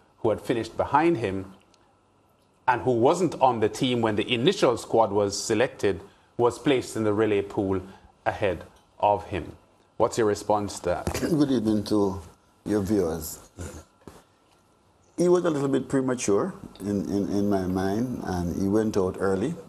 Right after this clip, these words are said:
Speaker 2: and he ran out of the zone, meaning <coughs> where he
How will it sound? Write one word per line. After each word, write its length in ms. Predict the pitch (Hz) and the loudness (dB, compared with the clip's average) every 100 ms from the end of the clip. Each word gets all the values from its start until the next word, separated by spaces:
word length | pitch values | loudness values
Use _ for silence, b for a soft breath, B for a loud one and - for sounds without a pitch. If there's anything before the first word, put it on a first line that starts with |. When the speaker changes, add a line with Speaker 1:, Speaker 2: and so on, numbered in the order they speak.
| _ _ _ - | _ _ _ -8
Speaker 2:
and 260 | - 92 87 | -4 -2 -2
he 140 | 90 | 0
ran 260 | 92 90 92 | 0 0 -2
out 240 | 90 87 | -4 -4
of 160 | 85 87 | -4 -2
the 80 | |
zone, 480 | 87 95 101 - - - _ _ _ - B B B _ | 0 0 0 -2 -8 -16 _ _ _ -20 B B B _
meaning 480 | 110 117 113 107 101 - _ - | 0 2 2 2 -2 -8 _ -6
<coughs> 1200 | - 98 - - - _ _ _ _ _ _ _ | -4 -6 -10 -14 -20 _ _ _ _ _ _ _
where 380 | 131 151 156 147 | 2 6 6 6
he 360 | 143 139 131 | 4 2 0